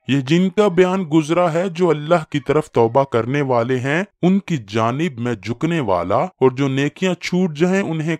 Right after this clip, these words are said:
कसरत इस्तगफार से पा लेने वाले ही वो हैं,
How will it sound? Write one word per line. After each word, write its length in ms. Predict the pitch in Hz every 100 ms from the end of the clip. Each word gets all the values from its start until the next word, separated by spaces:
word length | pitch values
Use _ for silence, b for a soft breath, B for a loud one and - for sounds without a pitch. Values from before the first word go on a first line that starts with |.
| -
कसरत 480 | 170 - 175 170 180
इस्तगफार 880 | 185 - 131 - 113 - 107 127 143
से 160 | 147
पा 280 | 135 120 120
लेने 340 | 113 104 113
वाले 380 | 127 107 95 120
ही 240 | 123 131 143
वो 280 | 104 135
हैं, 300 | 104 98 170